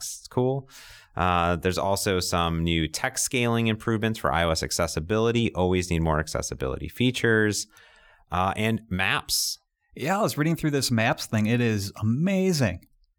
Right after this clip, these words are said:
Speaker 2: Amazing that you can put in, you can generate your pins based off of bindings
Speaker 1: Mm-hmm.
Speaker 2: on it. That's, how long did you want that?
Speaker 1: Ever. Forever.
Speaker 2: Ever. Forever.
Speaker 1: Well, you know, maps,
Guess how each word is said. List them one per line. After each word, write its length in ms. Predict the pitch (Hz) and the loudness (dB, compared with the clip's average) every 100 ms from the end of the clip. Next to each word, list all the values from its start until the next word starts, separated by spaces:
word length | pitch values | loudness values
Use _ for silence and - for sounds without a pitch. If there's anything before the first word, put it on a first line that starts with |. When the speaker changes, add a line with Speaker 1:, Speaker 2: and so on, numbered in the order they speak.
| _ - | _ -4
Speaker 2:
Amazing 560 | 131 143 156 151 113 | 0 2 2 2 2
that 120 | 101 117 | 2 2
you 80 | 123 | 2
can 160 | 135 | 0
put 240 | 120 160 151 | 0 -2 0
in, 300 | 135 135 127 | 2 2 2
you 60 | |
can 140 | 147 135 | 2 2
generate 300 | 156 160 156 | 2 2 2
your 80 | |
pins 340 | - 127 131 120 | 2 2 0 0
based 300 | 120 127 - | 0 0 0
off 260 | 123 117 | 0 0
of 100 | 117 | 0
bindings 580 | 104 107 110 - - - - | 2 2 0 -4 -10 -16 -4
Speaker 1:
Mm-hmm. 300 | 90 80 78 78 | -4 -2 -2 0
Speaker 2:
on 160 | 101 | 0
it. 140 | 92 - | 0 -2
That's, 460 | 123 120 - - - _ | -2 -2 -6 -8 -12 _
how 120 | 120 | -2
long 180 | 127 135 | 0 2
did 120 | 131 | 0
you 120 | 113 120 | 2 0
want 160 | 113 | 0
that? 220 | 110 90 - - | 0 -2 -4 -6
Speaker 1:
Ever. 380 | 82 76 71 69 _ | -2 0 -2 -4 _
Forever. 480 | 73 78 73 73 - - | 0 2 2 -2 -4 -8
Speaker 2:
Ever. 120 | - | -6
Forever. 360 | - 180 151 - | -2 0 0 0
Speaker 1:
Well, 100 | 196 | -2
you 80 | 233 | 0
know, 120 | 277 | 0
maps, 380 | 269 294 294 - | 0 0 0 -2